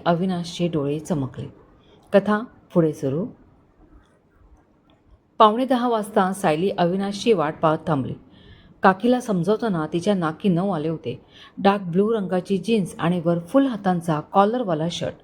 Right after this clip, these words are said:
पायात ब्लॅक कलर्ड मीडियम हील असलेले शूज,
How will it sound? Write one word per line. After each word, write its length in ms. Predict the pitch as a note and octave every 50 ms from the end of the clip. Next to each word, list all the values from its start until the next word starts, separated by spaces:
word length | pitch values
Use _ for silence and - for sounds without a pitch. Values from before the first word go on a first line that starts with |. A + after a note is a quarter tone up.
| _ - - - - - _ -
पायात 160 | F3+ F3 F3
ब्लॅक 460 | D#3+ D#3 D3 F3 E3+ E3+ F3 E3+ -
कलर्ड 260 | F#3 E3+ E3+ F3 E3+ D#3+ -
मीडियम 340 | E3+ F#3 F#3 A#3 A#3+ A#3+ A3+
हील 220 | G3+ F3+ F3+ F3+ -
असलेले 380 | - E3+ E3+ - F3 D#3+ D#3 D#3+
शूज, 360 | D#3 - G3 G3+ G#3+ G#3 G#3